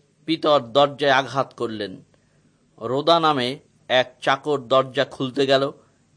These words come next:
কিন্তু পিতরের স্বর শুনতে পেয়ে সে দরজা খুলল না। সে দৌড়ে গিয়ে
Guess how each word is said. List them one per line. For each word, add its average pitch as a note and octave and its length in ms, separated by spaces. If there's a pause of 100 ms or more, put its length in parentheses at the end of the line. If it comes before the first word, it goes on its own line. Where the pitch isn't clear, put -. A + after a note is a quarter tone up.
কিন্তু C3+ 460 (100)
পিতরের D3+ 440
স্বর D#3+ 400
শুনতে D#3+ 440
পেয়ে G#2 320 (400)
সে - 200
দরজা B2+ 460
খুলল C3+ 460
না। G2 200 (800)
সে C#3+ 200
দৌড়ে E3 480
গিয়ে C3+ 420